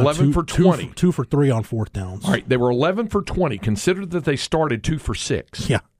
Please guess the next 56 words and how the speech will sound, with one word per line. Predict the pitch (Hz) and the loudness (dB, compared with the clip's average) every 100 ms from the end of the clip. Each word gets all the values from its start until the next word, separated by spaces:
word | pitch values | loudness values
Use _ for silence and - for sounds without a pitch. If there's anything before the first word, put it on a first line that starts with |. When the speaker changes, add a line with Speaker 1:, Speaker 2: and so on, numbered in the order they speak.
| _ _ _ 113 | _ _ _ -2
Speaker 1:
And, | 113 110 - | -2 -2 -4
and, | 117 110 107 | -2 0 -2
and | 107 117 117 | -2 -2 0
then | 120 113 | 0 0
went | 110 - | -2 -2
nine | 117 127 147 175 | 0 0 0 -4
for | 175 139 | -6 -2
their | 123 | -2
la-, | 113 127 | 0 -2
that's | 110 156 - | 0 -2 -2
what | 120 | -6
I | |
was | 107 | -4
saying. | 147 131 | -4 -2
They | 117 | -2
went | 123 120 | -4 -2
nine | 123 147 170 | -2 -2 -4
for | - | -6
their | 127 113 | -4 -2
last | 107 131 123 113 - - _ _ | 0 0 0 -2 -6 -16 _ _
fifteen. | _ - 147 - - 185 151 80 65 - _ - | _ -4 -2 -2 -6 -4 -4 -6 -16 -20 _ -4
Nine | 117 156 196 | 0 0 0
of | 160 | -2
their | 143 | -2
last | 139 139 127 - | -2 -2 -6 -4
fifteen. | 123 - - 185 92 73 85 - _ _ _ | -4 -4 -6 -6 -6 -12 -16 -18 _ _ _
Uh, | 87 101 104 - | -4 -2 -2 -2
they | 110 117 | -2 0
were, | 110 | -2
it | 101 104 98 | -4 -6 -4
was | 95 | -2
amazing, | 117 160 131 92 85 | 0 0 -2 -10 -12
uh, | 90 | -10
w-, | 101 107 104 | -4 -2 0
what | 107 113 | -2 -2
they | 123 | -2
were | 104 104 | 0 0
able | 98 | 0
to | 123 | 0
do, | 180 127 | 0 0
and | 110 | -2
th-, | 127 | -2
and | 120 117 | 0 0
that | 180 160 | -2 -2
will | 151 143 139 | -2 -2 -4
eventually | 110 101 131 - 104 | -6 -4 -4 -4 -6
just | 92 - | -6 -4
wear | 95 85 | -4 -4
out | 78 73 | -6 -10
a | |
defense. | 69 69 | -10 -4
Speaker 2:
But | 117 | -2
you | 131 | 2
know | 156 | 2
what? | 156 107 | 2 -2
What | 120 | -8